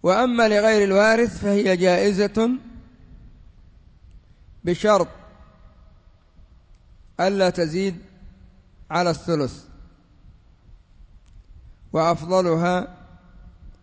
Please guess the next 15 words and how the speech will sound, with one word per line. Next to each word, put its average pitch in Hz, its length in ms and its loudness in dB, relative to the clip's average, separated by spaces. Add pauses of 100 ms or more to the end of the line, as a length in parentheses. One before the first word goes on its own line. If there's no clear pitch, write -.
(240)
أن 170 220 -4
تكون 170 420 -4
الربع 160 500 0
أو 156 140 2
الخمس، 143 720 -6 (2250)
لما 160 240 0
جاء 165 400 4
في 165 100 -2
البخاري 160 520 0
عن 151 160 0
ابن 151 160 0
عباس 147 520 -4
رضي 143 260 -8
الله 143 240 -6
عنه 165 380 -6